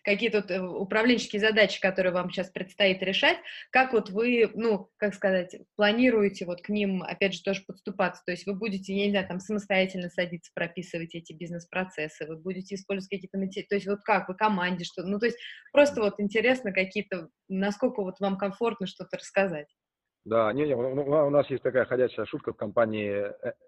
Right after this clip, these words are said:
Speaker 2: another Telegram chat называется. То есть у нас создали отдельный телеграммовский чат, который называется «Процессы с Плента». Там собралась группа из, по-моему, шести человек, которые чисто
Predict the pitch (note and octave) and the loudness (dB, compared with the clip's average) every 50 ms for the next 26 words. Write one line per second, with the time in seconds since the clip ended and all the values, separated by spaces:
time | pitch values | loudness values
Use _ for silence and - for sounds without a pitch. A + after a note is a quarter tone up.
0 | _ C3+ C3 C#3+ C#3 B2+ A#2 - C#3+ C3 A#2 G2 A2 G#2 G2 - G#2 G2 - - | _ 0 2 4 4 4 2 2 2 2 4 2 2 0 0 -2 -4 -4 -4 -6
1 | G2 E2+ F2+ F#2+ F#2 F#2 F#2 F2 - - F2 F2+ _ _ - - _ _ - F#2+ | -12 -8 -6 -4 -4 -2 -4 -6 -8 -12 -16 -16 _ _ -20 -20 _ _ -10 -8
2 | - A#2+ B2 A#2 - - - _ - A2 - - D3 C#3 C#3 D3+ E3 D3+ D3 D3 | -2 2 2 2 0 0 -12 _ -20 -12 2 4 4 6 10 10 10 10 10 6
3 | C#3 C3 C#3+ C#3 C3+ F3 E3 D#3+ D3+ A#2 - C#3+ C#3 C#3 C#3 C3+ C3 B2 - - | 6 6 4 8 10 10 10 10 6 4 4 2 4 6 4 4 4 0 -4 -4
4 | - - - D#3 E3+ E3 - - - B2 A#2 A#2 A#2 A2+ G#2+ A#2+ A#2 A#2 A#2 A2 | -12 -2 2 2 2 4 4 2 2 4 0 0 -2 0 2 2 4 6 4 4
5 | G#2+ - - G2 - A2+ - - B2 - - G#2 - _ C3 C#3+ D3 C3+ - G#2 | 4 0 -4 -4 -2 -4 -2 -2 -4 -6 -6 -14 -8 _ 0 0 2 2 0 -2
6 | F#2 - _ - _ _ - - - _ _ - B2 B2 A#2+ - A#2+ A2+ B2 B2 | -2 -4 _ -20 _ _ -20 -20 -20 _ _ 6 6 6 8 4 4 6 8 8
7 | A#2 A#2 A2+ G#2+ F#2+ - - - - A2 A2+ A2+ A#2 A#2+ C3 C3 - - A2+ A2 | 8 8 6 4 2 -2 -14 -16 -14 -14 -12 -8 -2 -2 0 -2 2 2 2 2
8 | G2 - - - _ _ _ _ _ - A2+ C#3 A#2 - - - - - - - | 2 -4 -12 -20 _ _ _ _ _ -18 -16 -16 -18 -16 -14 -12 -12 -12 -14 -18
9 | _ _ A2+ - - - G2+ G2 G2+ G2+ G#2 G#2+ G2 - - G#2 F#2+ - G2+ G2+ | _ _ -10 -10 -6 -4 0 0 0 2 2 0 0 0 -4 -4 -2 -2 -2 -2
10 | G2 - - - A2 - _ | -2 -6 -6 -12 -12 -10 _